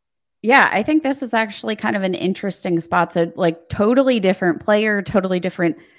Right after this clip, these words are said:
size, totally different build, totally different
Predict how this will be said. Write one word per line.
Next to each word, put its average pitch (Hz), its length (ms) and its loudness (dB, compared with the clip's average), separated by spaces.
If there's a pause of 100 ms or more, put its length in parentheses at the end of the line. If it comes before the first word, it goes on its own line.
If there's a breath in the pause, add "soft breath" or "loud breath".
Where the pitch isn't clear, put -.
(140 loud breath)
size, 247 760 2 (280)
totally 196 360 2
different 180 340 -2
build, 214 440 0 (380 loud breath)
totally 233 360 2
different 202 360 -2